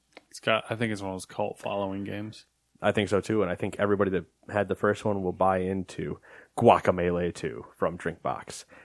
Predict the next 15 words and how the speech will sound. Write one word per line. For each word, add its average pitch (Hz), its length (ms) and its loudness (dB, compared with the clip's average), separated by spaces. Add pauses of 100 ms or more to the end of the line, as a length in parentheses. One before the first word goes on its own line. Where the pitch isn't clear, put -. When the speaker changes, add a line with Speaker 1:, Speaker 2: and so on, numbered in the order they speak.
Speaker 2:
And 90 100 -6
here's 101 280 0
the - 120 -8
other 110 200 0
part: 117 240 0
there 85 140 -4
is 85 80 -12
also 101 260 0
four-player 95 500 -2
co-op. 117 420 -2
You - 380 -14
wanna 98 120 2
play 101 200 4
a 98 40 0
game? 127 320 0